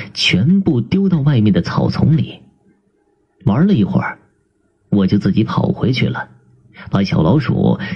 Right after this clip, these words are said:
全部丢在那儿了。过了一会儿，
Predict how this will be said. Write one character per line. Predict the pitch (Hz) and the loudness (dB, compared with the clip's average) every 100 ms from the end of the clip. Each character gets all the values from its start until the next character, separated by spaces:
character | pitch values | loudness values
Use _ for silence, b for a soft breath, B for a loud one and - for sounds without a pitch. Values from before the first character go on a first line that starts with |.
| - | -8
全 | - - 87 127 170 | -4 0 2 2 2
部 | - | 0
丢 | - - 127 170 | -2 0 0 2
在 | 160 | 2
那 | 107 | 0
儿 | 104 | 0
了。 | - - - _ _ _ _ _ _ _ _ _ _ | -2 -6 -12 _ _ _ _ _ _ _ _ _ _
过 | - 107 | -2 0
了 | 85 | 0
一 | 78 | -2
会 | - - | -4 -8
儿， | - | -10